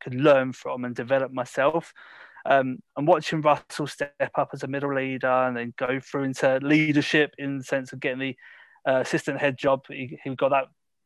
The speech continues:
probably a year, maybe a year and a half before I did. Um, and it's actually in these discussions with Russell that you notice that your teacher part of the job, you can still keep that. You can still work really hard and develop that. But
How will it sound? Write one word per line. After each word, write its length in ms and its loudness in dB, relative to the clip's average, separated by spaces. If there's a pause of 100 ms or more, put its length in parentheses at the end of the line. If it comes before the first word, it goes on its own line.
(100)
probably 260 4
a 60 2
year, 380 6 (120)
maybe 280 2
a 20 -2
year 160 2
and 80 2
a 40 4
half 300 6
before 340 4
I 100 6
did. 220 0 (520)
Um, 280 4 (220)
and 140 4
it's 120 4
actually 540 2 (100)
in 140 -4
these 220 -2
discussions 720 -6
with 200 -6
Russell 440 0
that 100 -10
you 160 -6
notice 500 -2
that 260 -2 (920)
your 140 -4
teacher 680 0 (480)
part 220 4
of 60 -6
the 40 -14
job, 220 -4 (100)
you 100 -12
can 140 -6
still 220 4
keep 260 -2
that. 220 -4
You 80 -12
can 140 -10
still 160 0
work 280 2
really 220 0
hard 240 4
and 80 -4
develop 380 -2
that. 200 -4
But 140 -2